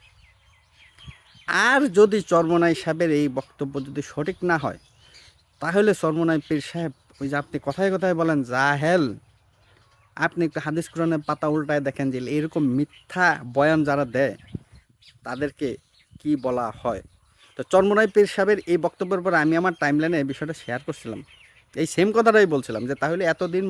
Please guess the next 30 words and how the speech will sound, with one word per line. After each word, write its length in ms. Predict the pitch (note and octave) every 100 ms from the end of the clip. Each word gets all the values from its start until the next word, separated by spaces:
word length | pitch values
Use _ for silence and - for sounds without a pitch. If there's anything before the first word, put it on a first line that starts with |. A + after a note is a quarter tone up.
| F3+
মনে 140 | D#3+ D#3
হয় 200 | F3+ C4
যে 120 | F3+ B3
দেশে 320 | C3 B2+ - B3 _ - - - -
কোনো 140 | D#3 D#3+
সুন্দরী 280 | D#3 E3 E3
নারী 200 | E3 D#3+ -
ছিল 140 | D3+ D#3
না। 120 | F#2+ - _ - - -
এইখানে 260 | B3+ C#4 B3+
ওনার 220 | A#3+ A#3 A3+
এক 60 | G3+
মুরিদ 240 | G3 G3
এসে 180 | F3 F#3+
আমাকে 320 | E3+ E3+ G3 D3 D3 C3
বয়ান 280 | C#3 D#3 E3 C#3+ - - D3+
ই 20 | E3
দিছে, 260 | C#3 - A2 _ _ _ _ _ _ _ - - _ - _ D#3+
নসিহত 320 | F3 A3+ G#3+ F#3
করে 140 | D#3+
গেছেন 240 | A#2+ - G2+ - _ -
যে 60 | C#3
আপনি 280 | C3+ E3 E3+ C#3 A#2+
ব্যবসা 320 | B2 - F3+
নিয়ে 200 | F#3 F3+ D#3+
ব্যবসা 240 | D3+ - F3+
করেন, 160 | F3 F3+ E3
ব্যবসা 260 | D3+ - E3
নিয়েই 220 | D#3+ C#3+ -
থাকেন, 200 | F2+